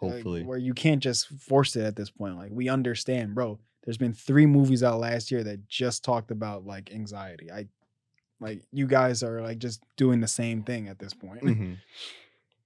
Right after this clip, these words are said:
Speaker 1: But
Speaker 2: Right.
Speaker 1: yeah.
Speaker 2: The initial thing that I want to b-, bring up and, like, kinda, I'll just throw it in here before we close out, was when I was talking about Sesame Street and we were talking about, we were making fun of Veggie Tales 'cause it's just, like, you got these fruits and vegetables talking to us about religion and shit.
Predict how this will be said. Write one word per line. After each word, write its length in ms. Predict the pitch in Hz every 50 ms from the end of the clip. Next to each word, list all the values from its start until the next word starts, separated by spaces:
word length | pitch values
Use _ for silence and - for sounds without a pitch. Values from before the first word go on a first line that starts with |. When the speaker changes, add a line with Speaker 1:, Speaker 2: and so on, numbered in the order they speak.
| _ -
Speaker 1:
But 120 | 135 -
Speaker 2:
Right. 100 | 85 82 -
Speaker 1:
yeah. 40 | - - - _ _ _ _ _ _ _ _ _ _ _ _ _ _
Speaker 2:
The 100 | - 107
initial 320 | 98 101 127 151 151 160 127
thing 240 | - - 127 127 113
that 100 | 104 95
I 40 |
want 200 | 95 95 98 98
to 140 | - - 98
b-, 100 | 87 95 85 -
bring 280 | 98 90 95 92 90
up 200 | 85 87 92 -
and, 120 | 90 85 85
like, 160 | 82 80 78 - _
kinda, 280 | - - 98 90 87 78 - _ _ _ _ _
I'll 100 | - 90 87
just 220 | 87 90 87 -
throw 140 | - 87 87
it 40 | 85
in 80 | 87
here 120 | 85 90 87
before 240 | 87 85 - 90 87
we 100 | 85 82
close 360 | - - 92 90 82 80 85
out, 200 | 87 87 90 -
was 380 | 82 87 87 87 82 82 - _ _ _ _ - - _ _ _ _ _ -
when 100 | 107 95
I 40 | 92
was 80 | 87
talking 180 | - 123 117 107
about 100 | 98 90
Sesame 280 | - 101 90 - - 87
Street 340 | - - - 90 82 82 -
and 100 | - 87
we 20 | 85
were 80 | 85 82
talking 220 | - 98 92 92
about, 140 | 87 85 85
we 60 | 87 87
were 40 | 90
making 180 | 92 87 90
fun 160 | - 92 87
of 80 | 85 80
Veggie 260 | 85 87 82 87 85
Tales 300 | - - 87 82 82 80
'cause 160 | - - 87
it's 80 | 85 82
just, 180 | 87 85 - -
like, 260 | 85 82 78 - - _ _ _ _ _ _ _ _ _
you 60 | - 90
got 140 | 90 85
these 200 | 82 85 85 78
fruits 380 | - - - 90 90 87 82 -
and 80 | 92 87
vegetables 440 | 85 87 85 82 - - 92 87 82
talking 240 | - - 90 85 87
to 60 | 85
us 100 | 82 -
about 220 | 87 85 85 82 82
religion 360 | 82 82 85 85 87 87 87
and 100 | 87 87
shit. 280 | - - 95 90 85